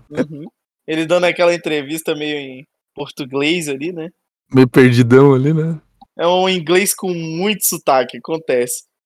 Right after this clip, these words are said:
Speaker 2: Ah,
Speaker 1: É,
Speaker 2: é.
Speaker 1: Mick Schumacher correu com o W doze e com o carro do pai dele também, o W três, eu acho.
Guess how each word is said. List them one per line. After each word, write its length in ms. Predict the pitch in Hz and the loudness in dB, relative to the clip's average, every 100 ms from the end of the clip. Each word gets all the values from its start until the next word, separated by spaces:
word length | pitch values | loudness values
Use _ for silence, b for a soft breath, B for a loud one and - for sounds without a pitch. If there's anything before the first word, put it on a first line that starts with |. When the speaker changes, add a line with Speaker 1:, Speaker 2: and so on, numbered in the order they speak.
| - | -6
Speaker 2:
Ah, 200 | - - | 0 2
Speaker 1:
É, 400 | 160 156 151 147 | 4 4 4 2
Speaker 2:
é. 200 | 143 143 156 _ _ | 0 -8 _ _ _
Speaker 1:
Mick 240 | 190 220 233 | -10 -8 -6
Schumacher 680 | - 214 214 254 262 294 302 | -6 -2 -2 -2 -4 -10 -10
correu 380 | - 240 196 175 | -10 -8 -6 -6
com 400 | 170 - 170 165 | -8 -12 -10 -10
o 20 | 156 | -4
W 500 | 156 151 147 156 156 156 _ | -2 -2 -2 -10 -10 -14 _
doze 840 | 165 127 143 147 180 185 220 254 _ | -20 -10 -6 -6 -6 -8 -12 -16 _
e 160 | 139 147 | -14 -14
com 160 | - 139 | -14 -10
o 280 | 139 139 135 | -6 -8 -6
carro 260 | 147 135 147 | -2 0 -2
do 100 | 131 | -2
pai 180 | 151 | -2
dele 340 | 147 143 196 233 | -2 -2 -4 -4
também, 340 | 151 135 196 | -8 -8 -10
o 40 | - | -6
W 520 | 135 131 131 127 127 _ _ - | -6 -6 -8 -10 -12 _ _ -6
três, 360 | 160 247 202 | -4 -4 -6
eu 100 | 123 123 | -4 -4
acho. 260 | 135 - | -6 -10